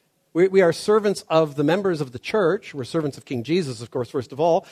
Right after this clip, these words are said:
but we're servants of all of you, the members. But by extension, then we're servants also of the deacons because they're members of the church. And so that's a really important thing. It's not about status. It's not about status at all. It's,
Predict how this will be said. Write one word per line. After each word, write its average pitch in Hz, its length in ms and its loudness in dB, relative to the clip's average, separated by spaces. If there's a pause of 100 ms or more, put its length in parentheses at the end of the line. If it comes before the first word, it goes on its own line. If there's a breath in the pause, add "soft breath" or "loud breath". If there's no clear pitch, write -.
(140 loud breath)
but 147 120 0
we're 147 120 0
servants 170 400 -4
of 131 100 -4
all 151 180 4
of 120 120 -4
you, 190 300 -2
the 156 80 -2
members. 165 320 0
But - 180 0 (220 loud breath)
by 165 380 0
extension, 196 440 0
then 156 160 0
we're 175 120 -4
servants 190 380 -6
also 175 360 -6
of 185 100 -6
the 202 80 -6
deacons - 640 -10 (880)
because - 160 -14
they're 135 100 -4
members 147 280 -2
of 151 80 -6
the 147 80 -12
church. - 560 -8 (600)
And 131 80 -16
so - 120 -2
that's 240 180 0
a - 20 -12
really 247 140 2
important 190 400 0
thing. 107 180 -2
It's 113 160 -6
not 208 160 2
about 220 200 2
status. 156 920 -2 (460)
It's - 160 -10
not 165 140 4
about 196 120 0
status 170 440 0
at 165 80 0
all. 123 200 4
It's, 131 140 -2